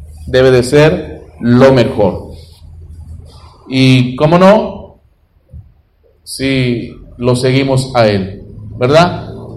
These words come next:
Si lo seguimos a Él, todo va a estar bien. Ustedes como hijos naturales saben que si van con mamá o con papá, depende cuál sea el que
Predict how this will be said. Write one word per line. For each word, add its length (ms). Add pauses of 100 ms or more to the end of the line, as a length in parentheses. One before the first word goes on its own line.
(120)
Si 160
lo 100
seguimos 480
a 180
Él, 320
todo 220
va 340
a 40
estar 400
bien. 360 (1600)
Ustedes 400
como 300
hijos 240
naturales 580
saben 320
que 100
si 140
van 220
con 540 (340)
mamá 460
o 100
con 180
papá, 760 (220)
depende 540
cuál 240
sea 420
el 220
que 560